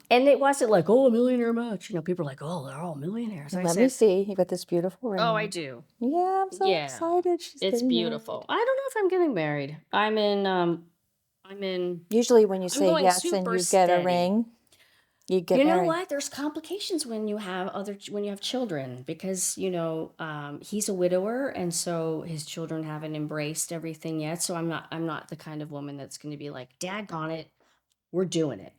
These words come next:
Speaker 1: No, I, I want everybody to have some sense of peace and, um, you know, uh,
Speaker 2: I see.
Speaker 1: yeah, like, not, not like they're just being thrushed into something or rushed into something, and,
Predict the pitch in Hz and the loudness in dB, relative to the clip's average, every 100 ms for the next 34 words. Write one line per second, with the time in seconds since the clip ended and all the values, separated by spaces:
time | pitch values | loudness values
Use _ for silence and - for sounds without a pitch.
0 | _ _ _ 165 147 110 - 175 196 262 | _ _ _ -2 -2 -4 -6 -4 0 0
1 | 302 226 214 208 185 175 151 147 147 - | 2 2 0 0 0 0 -2 -4 -4 -2
2 | 160 156 160 151 139 - 196 240 254 - | -2 -4 -6 -6 -12 -10 -10 -8 -8 -10
3 | - - - 160 143 143 147 - - 135 | -10 -14 -12 -10 -8 -8 -10 -12 -14 -14
4 | 76 - - _ - _ _ _ _ _ | -16 -18 -20 _ -18 _ _ _ _ _
5 | _ _ 170 156 143 135 107 - 78 - | _ _ -6 -4 -6 -8 -12 -12 -12 -12
6 | - - _ _ - 277 - 202 196 208 | -16 -20 _ _ -4 -4 -2 -4 -4 -2
7 | 190 - - - - 220 220 - _ - | -4 -4 -8 -10 -6 -2 -2 -4 _ -20
8 | - _ 190 214 208 - - 220 233 226 | -20 _ -6 -4 -4 -6 -6 -2 -2 0
9 | 208 202 185 185 180 - 175 160 151 - | -2 0 -2 0 -2 2 2 0 -4 -4
10 | 190 156 - - 180 156 151 147 147 160 | -2 -2 -2 -2 -2 -4 -4 -6 -6 -4
11 | 147 147 135 156 147 - 151 143 - 143 | -4 -4 -4 -4 -4 -6 -6 -6 -8 -8
12 | - 147 143 123 | -10 -10 -8 -12